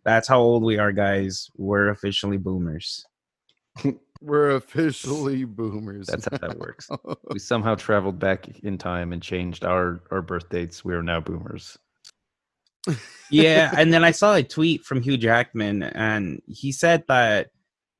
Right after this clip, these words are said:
Speaker 1: they asked him to get ripped for that first movie in three weeks. So,
Speaker 3: <laughs>
Speaker 1: pretty crazy to see what little bit of muscle he was able to put on in just three weeks.
Speaker 3: Yeah.
Speaker 2: That's freaking crazy.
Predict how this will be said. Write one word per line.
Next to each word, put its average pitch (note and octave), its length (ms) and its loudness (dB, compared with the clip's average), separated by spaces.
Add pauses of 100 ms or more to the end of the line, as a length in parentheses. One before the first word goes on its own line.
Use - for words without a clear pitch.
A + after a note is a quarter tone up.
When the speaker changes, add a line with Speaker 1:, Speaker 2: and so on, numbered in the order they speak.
(140)
Speaker 1:
they C#3 180 6
asked A#2+ 420 2
him C3+ 100 -4
to A#2+ 140 -4
get A2+ 280 0
ripped A2 440 0
for A2+ 160 -4
that F#2+ 180 -2
first A2+ 320 -6
movie A2 380 -2
in G2 140 -4
three A2 260 -4
weeks. - 600 -8 (200)
So, G#2 340 -4 (160)
Speaker 3:
<laughs> - 160 -20
Speaker 1:
pretty G#2 160 -6
crazy F3+ 360 -2
to A#2 100 -6
see A#2+ 300 -6 (840)
what C#3 220 4
little C3+ 200 4
bit B2+ 160 0
of A2+ 80 0
muscle B2 280 0
he A2+ 120 0
was A2 180 2
able G#2+ 180 0
to G2+ 80 0
put A2 200 -2
on G#2 200 2
in F#2 120 -2
just G2+ 200 -12
three G2 140 -6
weeks. - 480 -10 (280)
Speaker 3:
Yeah. F#2+ 440 -2 (1900)
Speaker 2:
That's B2 160 -6
freaking D3+ 320 -12
crazy. A#2+ 420 -8